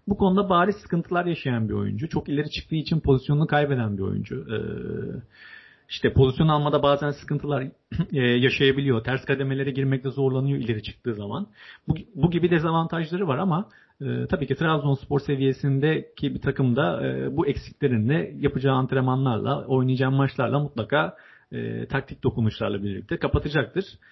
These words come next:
E, yani oyuncunun tabii ki artı özelliklerinden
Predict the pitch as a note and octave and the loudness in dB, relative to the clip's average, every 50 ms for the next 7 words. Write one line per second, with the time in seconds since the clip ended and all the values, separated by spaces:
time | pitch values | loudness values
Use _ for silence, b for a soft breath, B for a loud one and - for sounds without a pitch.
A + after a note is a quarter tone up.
0 | b b b b - - A#2+ A#2+ - - - - - C3 C#3+ E3+ E3+ E3 E3 D#3+ | b b b b -10 -10 -8 -8 -8 -10 -10 -10 -8 -6 -2 -2 0 0 2 4
1 | D#3+ E3 E3 E3 D#3 F3 F3 F3+ F#3 F#3 - - F3+ E3+ D#3+ C#3 - - F#3 F#3 | 4 6 6 6 4 4 4 4 4 2 2 0 0 0 -2 0 2 4 4 4
2 | - - _ _ _ _ _ _ _ _ _ _ _ _ _ - B2+ B2+ B2+ - | 2 -2 _ _ _ _ _ _ _ _ _ _ _ _ _ 2 2 2 4 4
3 | - F#3 D#3+ D3 D#3+ D3+ D3 D3 C#3 - C#3+ C#3 C#3+ D3+ D3 D3+ D3+ D#3+ - | 4 4 4 2 2 0 -2 -2 -4 -8 -8 -4 -2 -2 0 0 -2 -2 -4